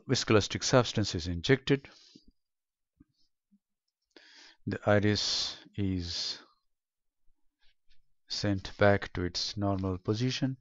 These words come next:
After injecting viscoelastic substance, we can see that pupil has dilated. And now see what happens.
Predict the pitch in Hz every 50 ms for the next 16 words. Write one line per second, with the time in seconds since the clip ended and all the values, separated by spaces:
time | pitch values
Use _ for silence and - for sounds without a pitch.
0 | _ - - - - - - - - _ _ _ 120 120 - - - - - 117
1 | 110 120 117 110 - 120 113 110 113 110 - - 110 104 98 - - - - -
2 | 175 175 170 - - - 151 139 - 107 95 98 95 90 - - 113 104 101 -
3 | - _ - 98 92 - - 80 76 82 78 - - - 90 87 87 95 90 -
4 | - 117 - - _ _ - - _ _ _ _ _ _ - - 117 120 120 117
5 | 110 113 - - 92 - - 95 90 - 87 87 - - 82 90 - - -